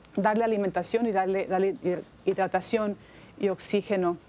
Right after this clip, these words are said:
Eh, bueno, Pati, esto es, esto es lo que acaba de acontecer y los obispos de,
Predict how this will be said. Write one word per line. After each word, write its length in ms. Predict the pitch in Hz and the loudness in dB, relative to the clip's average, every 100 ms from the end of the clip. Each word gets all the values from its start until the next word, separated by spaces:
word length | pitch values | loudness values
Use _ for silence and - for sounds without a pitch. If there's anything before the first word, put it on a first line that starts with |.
| - - - | -20 -18 -2
Eh, 300 | 202 190 185 | 0 0 0
bueno, 280 | 202 240 226 | 0 0 2
Pati, 320 | 240 233 226 | 0 2 0
esto 200 | 214 269 | 2 2
es, 140 | 254 - | 2 -2
esto 340 | 240 - 269 | -2 2 2
es 80 | 254 | 2
lo 120 | 233 | 0
que 160 | 214 202 | 2 0
acaba 380 | 190 226 247 | 2 2 2
de 80 | 233 | 0
acontecer 720 | 196 185 180 185 - 247 277 - - - - | -2 -2 -2 -2 0 0 -2 -6 -18 -18 0
y 100 | 240 | 2
los 320 | 226 226 - - | 2 0 -6 -2
obispos 760 | 233 208 285 294 - 311 294 | 0 2 0 0 0 2 2
de, 460 | 233 214 202 190 | 2 2 2 0